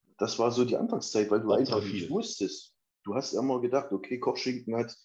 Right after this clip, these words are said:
Speaker 1: hat wenig Fett. Na, ähm, chinesisch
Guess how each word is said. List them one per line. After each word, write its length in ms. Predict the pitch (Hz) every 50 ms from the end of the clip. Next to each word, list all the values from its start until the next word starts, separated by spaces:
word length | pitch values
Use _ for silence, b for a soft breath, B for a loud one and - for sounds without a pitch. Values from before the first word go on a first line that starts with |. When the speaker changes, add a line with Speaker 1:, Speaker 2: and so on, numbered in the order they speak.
| b b b b b b
Speaker 1:
hat 160 | - - - 98
wenig 300 | 107 104 101 - - -
Fett. 320 | - 147 147 - - - _ _ _ _ _ _ _ _ _ _ _ _ _ _
Na, 340 | - 85 92 98 101 98 - b b b b b b b b b
ähm, 520 | 101 104 101 95 95 95 95 92 92 - _ _ _ _ _ _ _ _ _ _ _ _ _ _ _ _ _ _ _ _ _ _
chinesisch 760 | - 101 - 110 110 120 139 143 139 131 123 120 - - -